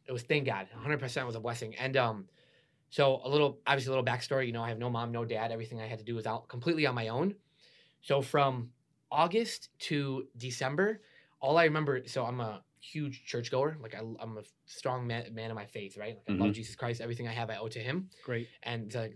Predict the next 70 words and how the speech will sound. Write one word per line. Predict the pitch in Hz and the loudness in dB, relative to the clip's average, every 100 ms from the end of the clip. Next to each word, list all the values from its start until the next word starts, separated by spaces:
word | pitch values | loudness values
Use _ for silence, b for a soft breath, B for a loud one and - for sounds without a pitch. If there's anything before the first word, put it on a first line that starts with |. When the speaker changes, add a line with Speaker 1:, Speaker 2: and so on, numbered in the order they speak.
| - | -8
Speaker 1:
shout | - 127 | -2 0
out | 120 113 | 0 -4
to | |
Jesus | 107 113 127 | -8 -8 -8
real | 127 | -6
quick. | 120 165 170 - | -2 -2 -4 -2
So | 120 | 6
Speaker 2:
Yeah. | - | 10
Speaker 1:
everything, | - 143 143 | 10 8 6
everything | 151 156 151 | 6 6 4
I | |
have | 135 139 | 6 6
Speaker 2:
Shout | 101 104 | 8 6
out | 107 | 4
to | 127 | 2
Jesus. | 113 120 101 98 | 6 6 6 0
Speaker 1:
is, | 127 | 0
is | 127 120 | -2 0
him. | 139 160 202 b b b b b | 4 4 2 b b b b b
So | - | 0
I | 135 | 6
remember | 156 170 185 147 | 8 8 6 6
vividly | 170 175 139 123 | 6 6 4 2
every | 135 147 170 | 2 0 0
Thursday | - 165 160 120 | 4 4 4 0
from | 110 123 | -2 -4
August | 120 139 151 175 | 0 2 2 0
to | 135 | -4
December, | 123 135 143 185 208 - _ _ _ _ _ _ - | -2 0 4 4 2 -4 _ _ _ _ _ _ -10
I'd | 127 | -6
sit | - 131 | -4 -4
inside | 123 131 | 0 0
of | 127 | 0
Saint | 127 | 0
Joseph | 123 120 120 | -2 -2 -4
Chaldean | 113 120 | -4 -4
Catholic | 117 113 110 | -4 -6 -4
Church | 123 123 | -6 -6
on | |
the | 113 | -6
east | 117 117 | -4 0
side, | 165 147 | 0 0
and | 107 b b b | -6 b b b
I'd | 123 | -6
just | 117 120 | -4 -6
be | |
crying. | 117 127 98 92 _ _ | -4 -4 -4 -8 _ _
I | 110 | -10
would | 110 | -8
just | 117 | -6
sit | 143 | -2
there | 160 | 0
and | 156 | 0
I | |
would | 117 | 2
Speaker 2:
Mm. | 104 | 0
Speaker 1:
just | 87 - | -2 -8
cry. | - 143 101 - _ - | -4 -2 -2 -6 _ -6
Speaker 2:
It's | 104 | -4
terrible. | - 95 87 87 | -2 -2 -2 -2
Speaker 1:
And | |
I | 127 | -2
would | 120 | -4
cry | 120 196 220 | 2 6 6
and | 170 | 6
I | |
would | 131 | 4
say | 180 | 4
to | 180 | 4
myself, | 139 123 117 - | 0 -2 -4 -6